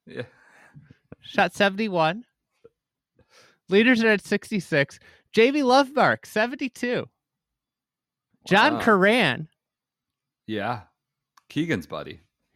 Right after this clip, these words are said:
Speaker 1: New
Speaker 2: <laughs>
Speaker 1: Englander, Masshole or something, right? I think Ke-,
Speaker 2: Yeah.
Speaker 1: Curran. Why is it
Speaker 2: Curran.
Speaker 1: Curran? It's Curran, I think.
Speaker 2: Whatever. Who knows?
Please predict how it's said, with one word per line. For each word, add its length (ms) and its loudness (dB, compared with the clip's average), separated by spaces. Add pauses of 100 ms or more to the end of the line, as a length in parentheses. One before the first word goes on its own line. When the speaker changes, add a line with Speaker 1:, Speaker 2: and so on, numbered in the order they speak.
Speaker 1:
New 140 -8
Speaker 2:
<laughs> 0 -
Speaker 1:
Englander, 520 -8 (160)
Masshole 540 -4
or 100 -12
something, 400 -18 (140)
right? 320 -6
I 60 -6
think 300 -6
Ke-, 40 -18
Speaker 2:
Yeah. 200 -8 (160)
Speaker 1:
Curran. 360 -6 (840)
Why 120 2
is 120 0
it 80 -2
Speaker 2:
Curran. 100 -4
Speaker 1:
Curran? 400 2
It's 120 -12
Curran, 480 0 (500)
I 40 -16
think. 120 -14
Speaker 2:
Whatever. 500 -8 (220)
Who 100 -14
knows? 320 -10